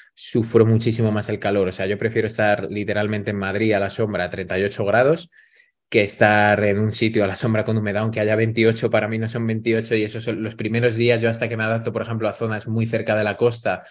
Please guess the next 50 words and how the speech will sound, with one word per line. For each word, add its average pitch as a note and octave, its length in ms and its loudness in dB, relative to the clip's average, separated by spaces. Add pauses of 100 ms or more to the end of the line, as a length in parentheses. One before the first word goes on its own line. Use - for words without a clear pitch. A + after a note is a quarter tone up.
(180)
o A#2 100 2
incluso A2+ 320 4
ya A2 140 6
ciudades A2 420 4
como G#2+ 200 -4
Barcelona, G#2+ 480 -2
donde G#2 180 -2
incluso A2+ 300 -4
la G#2 80 -4
sensación G#2+ 360 -6
es G#2 80 -6
mucho A2+ 300 2
mayor, G#2+ 480 4 (720)
A G#2 100 2
mí A2+ 600 4
personalmente A#2 520 0
me A#2 100 0
cuesta A#2 180 -2
una A2+ 80 -2
barbaridad A2+ 460 2
porque A2 400 -6
normalmente G#2+ 680 -2
estoy A2+ 260 2
todo A2 200 6
el G#2 60 4
año G#2+ 160 2
en G#2+ 60 0
Madrid B2+ 460 2 (300)
y A#2+ 160 0
es A2+ 100 -2
muy G#2+ 140 0
seco, G#2 400 -2
es - 160 -10
un G#2+ 60 -6
clima G#2+ 200 -2
muy A2 140 2
seco, C#3 260 2
pero A#2 220 4
yo A2+ 100 4
lo G#2+ 80 0
prefiero, A#2+ 380 -2
me A#2 80 -4
pongo A2+ 220 -2
en A2 60 2
la A2 60 -2
sombra C3 500 -2
y A#2+ 120 0
lo G#2 80 2
aguanto. F#2 580 -6
Pero G2 400 2